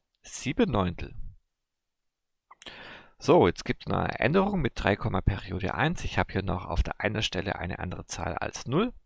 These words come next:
Die kann man einfach wie folgt schreiben. Drei Ganze. Und jetzt betrachte ich die Periode wieder selber. Ähm, ein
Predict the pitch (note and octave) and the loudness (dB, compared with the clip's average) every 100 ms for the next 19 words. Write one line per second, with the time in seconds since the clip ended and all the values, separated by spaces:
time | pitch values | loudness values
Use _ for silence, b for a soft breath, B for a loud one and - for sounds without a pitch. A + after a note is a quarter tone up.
0 | B B B B - E3+ C3 A#2+ E2+ F2 | B B B B -6 4 6 6 2 0
1 | E2+ - C#3 - - B2+ B2+ C3+ B B | -2 4 4 4 0 2 2 -2 B B
2 | B _ - - D#2+ - E2 D#3+ - G3 | B _ -4 0 0 2 0 2 2 2
3 | A3 - - - - _ _ _ _ _ | 2 -4 -8 -20 -20 _ _ _ _ _
4 | _ _ _ _ _ - - F3+ D#3 C#3+ | _ _ _ _ _ -18 2 2 4 0
5 | - - F#2+ F#2 - - - - F2+ F2+ | -2 2 6 6 4 -2 -2 -4 -2 -4
6 | F2+ F2 F2+ - C3 D3 D3 B B B | -4 -2 -4 2 4 4 4 B B B
7 | B - G#2 G2+ G#2 - - - F#2+ G#2 | B 0 2 4 0 -10 -6 0 0 0
8 | A2+ | -4